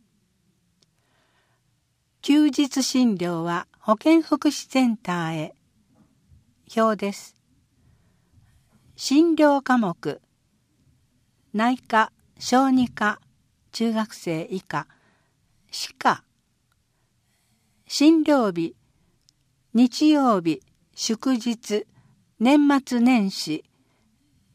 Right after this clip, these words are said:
十二月三十日から一月四日。診療時間、受付。内科、小児科、歯科。午前十時から。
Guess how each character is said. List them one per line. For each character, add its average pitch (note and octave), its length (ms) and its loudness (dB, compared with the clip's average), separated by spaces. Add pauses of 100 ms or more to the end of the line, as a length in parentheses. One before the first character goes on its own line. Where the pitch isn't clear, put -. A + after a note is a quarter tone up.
(100)
十 B3+ 220 0
二 B3 160 2
月 A#3+ 260 -2
三 C4 300 2
十 C4 180 0
日 F#3+ 320 -4
か F#3+ 160 -6
ら F3 300 -4
一 A3 240 -4
月 A#3 320 -2
四 E3 180 -4 (160)
日。 - 220 -8 (2250)
診 D#4+ 380 4
療 D4+ 240 4
時 B3+ 160 -2
間、 E3+ 320 -4 (420)
受 G#3 240 -6
付。 - 480 -8 (1300)
内 D4 240 2
科、 B3+ 260 0 (180)
小 C4 360 0
児 B3 160 0
科、 A3+ 260 -4 (180)
歯 - 240 -14
科。 G3 220 -4 (1200)
午 C4+ 180 4
前 A#3+ 220 2
十 C#4 260 2
時 F#3 140 -8
か D#3+ 180 -10
ら。 D3+ 180 -8